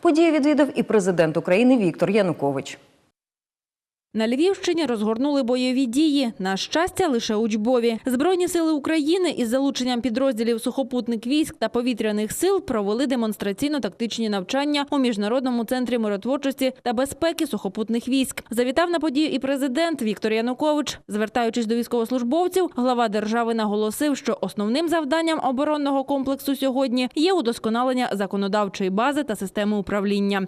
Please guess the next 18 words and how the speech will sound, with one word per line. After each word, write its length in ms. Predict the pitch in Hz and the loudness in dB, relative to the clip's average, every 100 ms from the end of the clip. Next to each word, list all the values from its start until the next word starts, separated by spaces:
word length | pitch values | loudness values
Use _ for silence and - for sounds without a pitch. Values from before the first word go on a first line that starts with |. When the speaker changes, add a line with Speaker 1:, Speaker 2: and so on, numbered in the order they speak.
| - | -4
Speaker 2:
На 100 | 254 | -2
часі 340 | 262 381 359 - | 0 0 0 0
і 100 | 320 | 0
модернізація 760 | 294 233 220 214 254 262 277 | 2 0 0 0 -2 0 -2
української 680 | 226 233 247 254 - 277 - | -2 -2 0 0 0 -2 2
армії. 500 | 311 247 196 190 180 - | 2 2 2 0 0 0
Мобільність 500 | 247 226 226 202 - | 0 2 2 0 -2
потрібно 380 | 202 220 208 196 | -4 -2 0 0
нарощувати 580 | 190 202 202 220 220 226 | 0 -2 -2 -2 -2 -4
скрізь, 420 | - 277 233 185 - | -2 0 0 -2 -4
як 200 | 220 208 | -2 0
у 60 | |
небі, 380 | 208 240 294 349 | 0 0 2 2
морі, 360 | 254 220 247 285 | 2 2 0 0
так 300 | 214 202 240 | -2 -2 -2
і 40 | |
на 120 | 262 | 0
землі. 420 | 220 185 180 180 | 0 0 0 -2